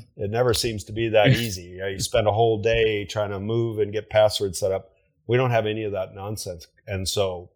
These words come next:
Speaker 1: the cloud
Speaker 2: Yeah.
Speaker 1: is the, the cache, the database, a record for everything.
Speaker 2: So tell me about the model a little bit, 'cause we talked about it and I thought it was really novel. I mean, they all come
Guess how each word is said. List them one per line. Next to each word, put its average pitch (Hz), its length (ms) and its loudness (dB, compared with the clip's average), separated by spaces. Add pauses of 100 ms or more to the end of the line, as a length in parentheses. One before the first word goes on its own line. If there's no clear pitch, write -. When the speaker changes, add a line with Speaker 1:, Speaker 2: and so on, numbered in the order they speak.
(120)
Speaker 1:
the 90 80 -6
cloud 110 600 4 (320)
Speaker 2:
Yeah. 82 260 -8
Speaker 1:
is 117 540 0
the, 101 240 0 (160)
the 95 280 -4
cache, 92 460 0
the 101 80 -6
database, 95 560 -4
a 92 100 -12
record 92 300 -10
for 90 140 -14
everything. 87 320 -16 (680)
Speaker 2:
So 127 420 -2 (140)
tell 143 160 -4
me 185 120 -2
about 160 280 -6
the 135 60 -2
model 104 480 0
a 95 120 -6
little 92 180 -4
bit, 85 260 -6
'cause 98 160 -8
we 98 100 -8
talked - 340 -10
about 101 280 -4
it 95 60 -10
and 95 80 -6
I 95 40 -8
thought 101 220 -6
it 98 40 0
was 95 160 -6
really 98 280 -4
novel. 90 460 -6
I - 80 -8
mean, 104 180 0
they 98 120 -6
all 107 200 -2
come 110 500 -6